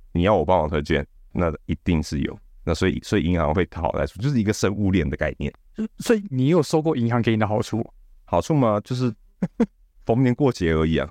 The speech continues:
Speaker 2: 哦。
Speaker 1: 送礼啊。
Speaker 2: 还没有那么特别的。
Speaker 1: 嗯，对，对，对，对，对，逢年过-，
Speaker 2: 你是吗？是吗？
Speaker 1: 我都拒绝啦。
Speaker 2: 你要不要再喝一口酒再讲一下？
Speaker 1: 对，好。<laughs> 你说上酒店的？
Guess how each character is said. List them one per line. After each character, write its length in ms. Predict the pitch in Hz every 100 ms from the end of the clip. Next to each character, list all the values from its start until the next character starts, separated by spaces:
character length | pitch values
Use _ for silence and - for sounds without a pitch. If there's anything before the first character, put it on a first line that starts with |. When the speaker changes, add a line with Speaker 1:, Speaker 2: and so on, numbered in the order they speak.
| -
Speaker 2:
哦。 600 | 139 143 151 151 147 147
Speaker 1:
送 200 | 165 -
礼 160 | 76
啊。 100 | 73 -
Speaker 2:
还 140 | 135
没 120 | 151
有 120 | 175
那 180 | 143 165
么 160 | 156 135 -
特 180 | - 151
别 180 | 92 104
的。 360 | 107 110 110
Speaker 1:
嗯， 60 | 110
对， 140 | 110
对， 400 | - - 107 95
对， 200 | 87 85
对， 120 | 82 80
对， 80 |
逢 180 | 78 92
年 100 | 98
过-， 120 | 87 - _ _ _
Speaker 2:
你 380 | - 185 135 117
是 200 | 107 -
吗？ 120 | 135
是 180 | 113 -
吗？ 80 | 135
Speaker 1:
我 120 | 107
都 160 | 101 160
拒 180 | 160
绝 180 | 110 78
啦。 240 | - 57 65
Speaker 2:
你 140 | 117 113
要 80 |
不 20 | 127
要 60 |
再 100 | 139
喝 160 | 139 131
一 40 |
口 180 | 120 117
酒 120 | 104
再 120 | 95
讲 200 | 104 92
一 40 | 98
下？ 140 | 110
Speaker 1:
对， 140 | 98 -
好。 280 | - 82 73 - -
<laughs> 1300 | 247 - 190 - - - - _ - - - - -
你 100 | 85
说 240 | 104 110
上 260 | - 107 87
酒 160 | 76
店 160 | 78
的？ 100 | 82